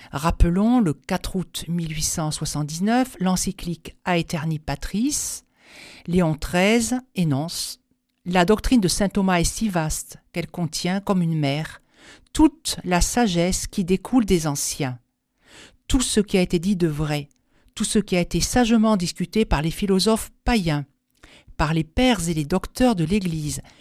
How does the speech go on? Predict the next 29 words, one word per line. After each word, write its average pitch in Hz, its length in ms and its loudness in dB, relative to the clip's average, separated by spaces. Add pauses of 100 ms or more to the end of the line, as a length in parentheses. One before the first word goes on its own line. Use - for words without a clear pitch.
(200)
par 170 160 2
les 180 220 2
hommes 175 140 2
supérieurs 214 680 4
qui - 120 -10
florissaient 156 640 -2 (200)
avant 185 340 0
lui, 185 380 0 (580)
non, 226 160 6 (260)
non 226 160 4
seulement 247 360 6
il 214 100 6
l'a 156 120 2
pleinement 196 440 2 (100)
connu, 240 340 6
mais 202 160 4
il 185 160 -2
l'a 226 180 2 (160)
accru, - 580 -4 (420)
parfait, - 560 0 (440)
ordonné, 233 680 6 (320)
avec 233 340 6
une 233 200 8
vue 208 180 4
si 190 220 0
perspicace 202 720 2
des 156 120 0
principes 196 580 0
essentiels, 190 720 0